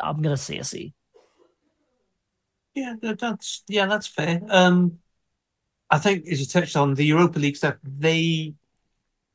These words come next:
Speaker 2: hadn't had the squad to cope with those extra fixtures. But again, uh, you know, they lost, uh, players at the start of the season, particularly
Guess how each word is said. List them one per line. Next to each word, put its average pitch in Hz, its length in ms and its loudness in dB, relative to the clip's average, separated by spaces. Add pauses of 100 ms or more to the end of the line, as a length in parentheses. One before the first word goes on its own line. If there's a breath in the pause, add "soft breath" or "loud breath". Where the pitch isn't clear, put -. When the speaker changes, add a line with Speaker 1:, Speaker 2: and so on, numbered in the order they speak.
(240)
Speaker 2:
hadn't 175 440 2
had 156 300 -4
the 147 60 -4
squad 151 520 -2
to 147 120 -8 (120)
cope 156 320 0
with 160 100 -2
those 156 220 0
extra 156 340 -2
fixtures. 185 680 -4 (800)
But 170 100 0
again, 160 540 2
uh, 143 100 0 (100)
you 156 140 2
know, 135 160 0
they 160 180 4
lost, - 640 2
uh, 143 300 4 (100)
players 151 440 4
at 143 80 -2
the 139 60 -12
start 139 280 0
of - 20 -16
the - 60 -12
season, 143 340 -4
particularly 131 540 -10